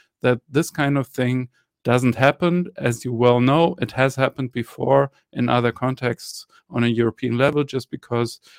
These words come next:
um, the, mm, distribution of influence is not evenly distributed in Brussels.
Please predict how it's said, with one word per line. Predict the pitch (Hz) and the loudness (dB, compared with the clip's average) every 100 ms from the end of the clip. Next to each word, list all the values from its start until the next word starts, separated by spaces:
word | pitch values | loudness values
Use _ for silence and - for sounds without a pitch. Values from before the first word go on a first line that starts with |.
| _ _ | _ _
um, | 123 113 110 110 107 | 2 4 4 0 0
the, | 110 113 113 - - | -2 -2 -4 -8 -2
mm, | 117 110 110 - _ _ _ _ _ _ _ _ - | 0 0 -2 -6 _ _ _ _ _ _ _ _ -4
distribution | 139 - 151 156 220 - 147 | -2 0 0 2 0 2 0
of | 139 - | 0 0
influence | 170 175 165 127 120 | -2 4 4 4 2
is | 143 | 0
not | 139 143 147 | 2 2 2
evenly | 156 156 156 143 | 0 2 2 2
distributed | 135 139 - 156 160 165 - 120 | 0 -4 -4 -4 0 0 2 0
in | - 120 | 0 0
Brussels. | 113 113 110 123 120 120 - | 4 4 4 0 0 -2 -10